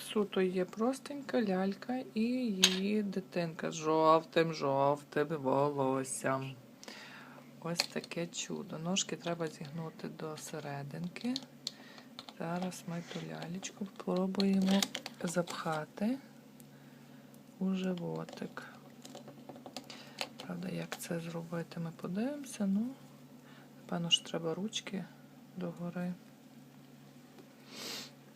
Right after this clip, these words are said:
І ножки догори. І треба її зробити такого равлика. Ось так. І тоді, мабуть,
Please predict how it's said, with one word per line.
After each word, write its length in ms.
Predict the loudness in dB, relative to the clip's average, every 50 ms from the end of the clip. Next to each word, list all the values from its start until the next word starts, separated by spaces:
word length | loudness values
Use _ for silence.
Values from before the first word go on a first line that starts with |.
| -20 -20 -20 -20 -20 -20 -20 -20 -20 -20 -18 -16 -16 -16 -14 -6 -6 -6 -4
І 60 | 4 4 4 4 4 -2
ножки 340 | -4 -4 -6 -6 -6 -6 -4
догори. 560 | -4 -4 -4 -4 -4 -4 -4 -2 -2 -4 -4 -6 -8 -12 -12 -12 -10
І 40 | -12
треба 420 | -12 -12 -10 -8 -6 -6 -4 -4
її 320 | -4 -4 -6 -4 -4 -6 -6 -6 -8
зробити 360 | -10 -10 -6 -6 -6 -6 -6 -10
такого 460 | -14 -12 -8 -6 -4 -4 -4 -4 -4
равлика. 540 | -4 -4 -4 -4 -6 -8 -8 -10 -12 -12 -16 -16 -16 -16 -16 -18 -20 -20 -20 -20 -18 -18 -18 -18 -18 -18 -18 -16 -18 -16 -14 -10 -10
Ось 180 | -8 -8 -6 -4
так. 680 | -4 -2 0 0 0 0 0 -2 -2 -4 -4 -4 -4 -4 0
І 80 | -2
тоді, 440 | -2 0 -2 -4 -4 -2 0 2 2
мабуть, 580 | 4 2 2 0 -2 -4 -4 -4 -2 -2 -2